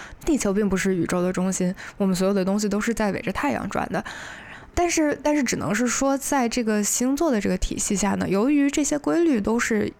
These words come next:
以地球为中心的这个角度来总结出来的，所以说究竟是谁围着谁转这件事儿，在星座里面并不是一个非常重要的讨论的地方。毕竟就是我们在学习的是这些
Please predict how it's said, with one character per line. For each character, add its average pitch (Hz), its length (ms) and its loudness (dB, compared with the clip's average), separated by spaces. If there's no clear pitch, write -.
以 - 100 -2
地 285 160 0
球 196 240 2
为 196 140 2
中 254 200 0
心 302 100 0
的 294 80 0
这 226 100 -2
个 208 100 2
角 - 260 -4
度 208 180 2
来 190 140 2
总 208 240 -4
结 - 120 -4
出 277 180 0
来 - 160 0
的， - 140 -4
所 - 180 0
以 277 80 2
说 277 300 0
究 302 180 2
竟 311 180 4
是 208 320 2
谁 233 220 0
围 226 140 2
着 262 140 2
谁 - 240 -2
转 269 300 2
这 196 100 2
件 190 200 2
事 196 140 0
儿， 185 180 2
在 226 400 2
星 285 180 2
座 285 140 2
里 - 160 -4
面 156 180 -8
并 240 240 0
不 196 160 0
是 220 260 0
一 185 100 0
个 220 180 -2
非 262 180 -2
常 247 180 0
重 294 160 0
要 220 160 0
的 - 340 -2
讨 - 180 -4
论 277 140 0
的 233 100 0
地 285 160 0
方。 - 220 -4
毕 269 140 2
竟 247 280 0
就 196 120 0
是 190 120 0
我 190 200 2
们 - 160 -6
在 214 180 0
学 - 240 -2
习 190 100 -4
的 180 140 0
是 214 180 0
这 208 160 0
些 226 300 0